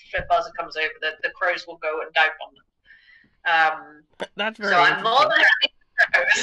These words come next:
Speaker 1: than happy for crows. <laughs>
Speaker 2: Well, I, I see that, um, you also have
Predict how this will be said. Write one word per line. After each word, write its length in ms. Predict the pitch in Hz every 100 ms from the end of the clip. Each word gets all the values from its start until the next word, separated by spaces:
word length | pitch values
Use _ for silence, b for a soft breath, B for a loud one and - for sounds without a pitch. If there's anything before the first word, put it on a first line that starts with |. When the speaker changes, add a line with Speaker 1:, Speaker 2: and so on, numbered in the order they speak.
| - -
Speaker 1:
than 80 |
happy 480 | - 330 - - -
for 120 | -
crows. 100 | 311 -
<laughs> 1300 | _ _ _ _ - _ _ - - - - - 190
Speaker 2:
Well, 300 | 220 208 156 - _ _ -
I, 320 | 180 214 202 - _ _ _
I 140 | - 185
see 400 | - 254 254 269
that, 540 | 220 180 185 180 - _ -
um, 680 | 180 170 160 156 151 156 _ _ _
you 220 | 175 190 -
also 440 | 190 233 - 226
have 680 | 208 180 147 147 151 185